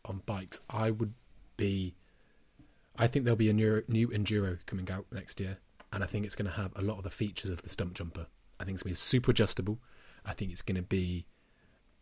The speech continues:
I think it's probably, its, its base angles are probably gonna be similar to that of a lot of those Enduro bikes in the field test, sort of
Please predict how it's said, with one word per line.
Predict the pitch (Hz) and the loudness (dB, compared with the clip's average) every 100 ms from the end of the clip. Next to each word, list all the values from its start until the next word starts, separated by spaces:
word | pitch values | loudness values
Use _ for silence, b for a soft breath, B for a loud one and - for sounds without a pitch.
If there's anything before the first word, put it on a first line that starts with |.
| _ - | _ -6
I | 117 | 2
think | 127 | 2
it's | 123 | 4
probably, | - 110 107 | 2 2 0
its, | - | -4
its | 117 104 | -8 -4
base | - 120 123 | 2 4 4
angles | 131 131 156 - | 4 2 -2 -4
are | |
probably | - 107 | -4 -2
gonna | 104 98 | 0 0
be | 92 | 0
similar | - 131 107 101 - | 0 0 -2 -4 -4
to | 101 | -4
that | 98 - | -4 -4
of | 95 | -4
a | 98 | -2
lot | 104 | -4
of | 98 | -4
those | 95 101 | -6 -6
Enduro | 98 104 | -4 -4
bikes | 101 - | -4 -8
in | |
the | 98 | -4
field | 110 113 | -2 -2
test, | - 123 | -4 -6
sort | - | -6
of | 87 | -10